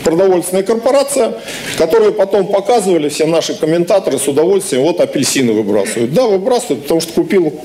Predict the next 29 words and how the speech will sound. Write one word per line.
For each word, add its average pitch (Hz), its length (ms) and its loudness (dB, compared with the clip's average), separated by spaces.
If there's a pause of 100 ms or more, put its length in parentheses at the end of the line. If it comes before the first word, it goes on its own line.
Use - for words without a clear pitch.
корпорация 131 920 0
регулируемый 147 520 0
рынок 170 240 -2
апельсинов. 104 560 -2
То, 170 140 0
что 156 380 2
лишнее, 143 400 0
они 135 120 0
просто 156 320 -2
выбросили 135 460 0
и 131 40 2
раздавили. 127 420 0
Вот 254 160 2
молоко 220 380 2
выливают, 120 520 2
да, 269 140 2
потому 254 320 -2
что - 140 -2
это - 120 -4
молоко 254 340 2
лишнее, 277 360 2
иначе 196 380 0 (280)
цены 220 240 2
на 214 80 2
молоко 202 360 0
упадут, 196 500 0
не 156 100 0
будет 196 280 0
цены. 107 340 -2